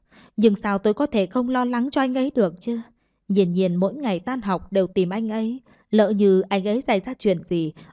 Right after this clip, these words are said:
bảo tôi làm sao mà giải thích với Nhiên Nhiên đây? Nói đến cuối cùng, Tô Từ Lam đột nhiên bật khóc, giọng nói có chút nghẹn ngào. "Thái tử sao? Nhà họ Tiêu ở Kinh Thành, nhà họ Lâm ở Kinh Thành."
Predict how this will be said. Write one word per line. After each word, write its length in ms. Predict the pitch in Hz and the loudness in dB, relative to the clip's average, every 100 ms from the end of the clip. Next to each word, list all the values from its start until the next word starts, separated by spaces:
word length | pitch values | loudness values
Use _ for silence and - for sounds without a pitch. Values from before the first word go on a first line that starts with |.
| - | 0
bảo 120 | 208 | 2
tôi 180 | 302 294 | 4 2
làm 220 | 226 185 | 2 -2
sao 240 | - 262 | -4 -4
mà 120 | 240 196 | 0 0
giải 200 | 185 165 | -2 -4
thích 220 | 302 - | -4 -2
với 120 | 294 | -2
Nhiên 260 | 262 254 226 | 0 0 0
Nhiên 280 | 247 220 | -2 -2
đây? 200 | 214 220 196 _ _ _ _ _ | -4 -6 -8 _ _ _ _ _
Nói 280 | 175 175 185 | -4 -2 -2
đến 220 | 196 208 | -2 -4
cuối 300 | 214 220 220 - | -2 -2 -2 -2
cùng, 340 | 185 170 156 - | -2 -2 -8 -6
Tô 100 | 202 | -2
Từ 220 | 202 196 175 | 0 0 0
Lam 340 | 202 220 208 | -2 -4 -4
đột 200 | 180 156 | -6 -4
nhiên 240 | 202 196 | -2 -2
bật 120 | 170 - _ | -4 -10 _
khóc, 200 | 233 247 _ _ _ - | -10 -10 _ _ _ -2
giọng 260 | 202 180 | 0 2
nói 200 | 180 196 | 0 -2
có 120 | 233 | -2
chút 200 | 294 339 | -2 -2
nghẹn 380 | 311 190 180 160 | -2 -2 -2 -4
ngào. 340 | 170 160 151 - _ _ _ | -6 -6 -8 -12 _ _ _
"Thái 280 | - 196 247 - | -4 -2 -2 0
tử 220 | 185 160 | 0 0
sao? 340 | 165 180 180 - _ _ | -6 -10 -10 -14 _ _
Nhà 160 | 220 208 | 0 2
họ 140 | 202 | 0
Tiêu 320 | 196 302 294 | -2 0 0
ở 180 | - 190 | 0 -2
Kinh 300 | 185 294 269 | -2 -6 -6
Thành, 320 | - 165 151 156 _ | -8 -8 -8 -14 _
nhà 220 | 180 180 | -2 -2
họ 220 | 165 160 - | -2 -6 -6
Lâm 320 | 220 233 233 - | -4 -2 -4 -4
ở 140 | 190 | -4
Kinh 320 | 170 - 262 220 | -4 -4 -4 -4
Thành." 240 | - 160 | -6 -10